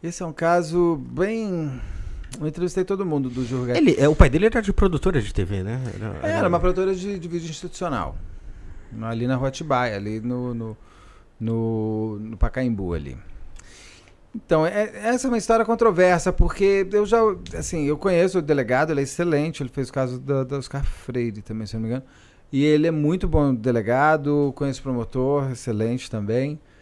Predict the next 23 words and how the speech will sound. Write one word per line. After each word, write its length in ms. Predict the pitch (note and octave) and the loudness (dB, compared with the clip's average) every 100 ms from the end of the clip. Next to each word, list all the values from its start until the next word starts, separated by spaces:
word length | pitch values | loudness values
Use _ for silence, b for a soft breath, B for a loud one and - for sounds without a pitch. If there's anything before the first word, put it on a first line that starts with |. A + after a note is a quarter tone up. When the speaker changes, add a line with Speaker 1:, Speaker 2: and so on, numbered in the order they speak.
| b b b _ - | b b b _ -16
Speaker 1:
Mas 300 | D#3 D#3+ F3+ | -4 0 2
ele 120 | G#3 A3 | 2 0
é 20 | |
um 40 | |
caso 240 | G3 D#3 - | 0 -2 -2
controverso 640 | C#3 C3+ D3 F3+ E3+ D#3 | -6 -2 0 2 0 -6
porque 580 | - D#3+ - F3+ F3+ F3 | -6 -6 0 2 4 2
muita 360 | F3+ G#3+ G#3+ F#3 | -2 -4 -2 -2
gente 360 | F3 F3 - | -4 -8 -12
diz 400 | E3 C#3 F3+ - | -12 -6 -6 -6
que 300 | - F#3+ G3 | -10 -8 -6
foi 380 | F#3 - F#3 F3+ | -8 -2 2 4
também 360 | F3+ F3+ E3+ F3 | 2 -2 -2 0
a 60 | D#3+ | 2
lá 440 | D#3 D#3 D3 D3+ | 2 2 -2 -8
o 560 | E3 E3 - - - - | -12 -16 -20 -20 -20 -6
caso 240 | D#3 C#3+ | -4 -2
da 100 | E3+ | 0
Rua 140 | F3+ | 0
Cuba, 500 | F#3 G3 F3+ B2+ G2 - b b b | -2 2 2 2 -2 -8 b b b
que, 160 | - C#3+ | -2 2
é, 80 | |
Speaker 2:
Sim. 60 | D3 | 2